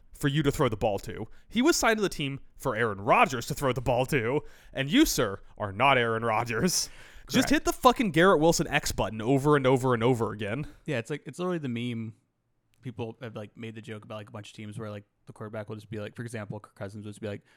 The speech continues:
Speaker 2: "Fuck it, Jefferson's down there somewhere." Like,
Speaker 1: Yeah.
Speaker 2: it's just got, "Fuck it, Wilson's down there somewhere."
Speaker 1: Yeah.
Speaker 2: The good Wilson, not the bad one throwing the ball. <laughs>
Speaker 1: Yeah.
Speaker 2: Like, chuck it up to him. Just go for it. Yeah. Um, so the point I wanted to make about Deron Bland, sorry,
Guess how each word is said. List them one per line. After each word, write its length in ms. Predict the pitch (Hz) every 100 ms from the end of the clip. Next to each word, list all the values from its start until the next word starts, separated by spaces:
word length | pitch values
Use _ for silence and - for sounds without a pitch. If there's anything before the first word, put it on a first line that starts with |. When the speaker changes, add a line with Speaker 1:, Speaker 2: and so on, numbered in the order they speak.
| _
Speaker 2:
"Fuck 200 | - 123
it, 80 | 110
Jefferson's 420 | 113 104 110 107
down 160 | 107 104
there 100 | 101
somewhere." 380 | 104 104 117 135 _ _ _ _ _ _
Like, 80 | 156
Speaker 1:
Yeah. 60 | 117
Speaker 2:
it's 80 |
just 100 | 127
got, 180 | 120 -
"Fuck 200 | 147 127
it, 80 | -
Wilson's 280 | 123 127 110
down 140 | 107
there 120 | 104
somewhere." 320 | 98 104 98 104
Speaker 1:
Yeah. 100 | 254 - _ _ -
Speaker 2:
The 80 |
good 120 | 143 120
Wilson, 280 | 101 107
not 160 | 104 104
the 160 | 98 - _ -
bad 200 | 101 101
one 120 | 101
throwing 220 | 104 104
the 60 | 110
ball. 160 | 135 -
<laughs> 80 | -
Speaker 1:
Yeah. 360 | - 208 165 - 233 - 247
Speaker 2:
Like, 220 | - 180 -
chuck 160 | 233
it 60 | 190
up 100 | 202
to 80 | 104
him. 80 |
Just 100 | 107
go 120 | 123 139
for 160 | 110
it. 60 | - _ _ _ _
Yeah. 200 | - 110 - _ _ _ -
Um, 420 | 123 120 120 117 _ _ _ _ _ _ _ -
so 320 | 165 147 - _ _ _ _ _ _ _ _ _ _ _ _ _ _ _ _ _ _ _ _
the 100 | 143
point 220 | 175 175
I 20 |
wanted 160 | 143 131
to 80 | 117
make 120 | 110
about 120 | 107
Deron 220 | 107 107
Bland, 200 | - 120
sorry, 200 | 117 110